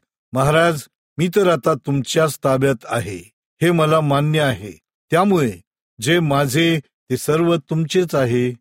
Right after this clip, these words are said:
अहाबाकडे हे दूत पुन्हा एकदा आले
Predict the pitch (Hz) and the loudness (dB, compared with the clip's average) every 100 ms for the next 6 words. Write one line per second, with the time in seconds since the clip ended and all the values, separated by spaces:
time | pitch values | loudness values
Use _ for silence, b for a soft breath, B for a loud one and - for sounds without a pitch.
0 | _ _ _ _ 120 131 143 151 131 151 | _ _ _ _ -2 0 2 2 0 0
1 | 147 143 127 _ _ _ _ _ 151 135 | 0 0 -4 _ _ _ _ _ -4 -2
2 | 127 170 151 _ _ _ _ - 147 156 | -2 0 -2 _ _ _ _ -4 -2 2
3 | 170 151 127 120 143 123 135 147 139 | 2 2 0 0 0 0 0 2 0